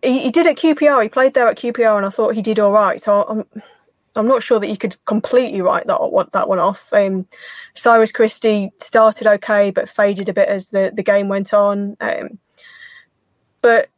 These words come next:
I don't think we'll see too many changes to that on Saturday. Um, I can't s-, I mean, maybe Nicholas Ione will come in and make his debut at left back, but otherwise I would expect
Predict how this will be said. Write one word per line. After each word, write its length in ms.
I 360
don't 220
think 120
we'll 100
see 180
too 220
many 160
changes 420
to 140
that 240
on 140
Saturday. 720
Um, 420
I 80
can't 280
s-, 80
I 60
mean, 240
maybe 280
Nicholas 400
Ione 380
will 140
come 200
in 80
and 100
make 200
his 120
debut 300
at 80
left 180
back, 260
but 200
otherwise 480
I 80
would 140
expect 340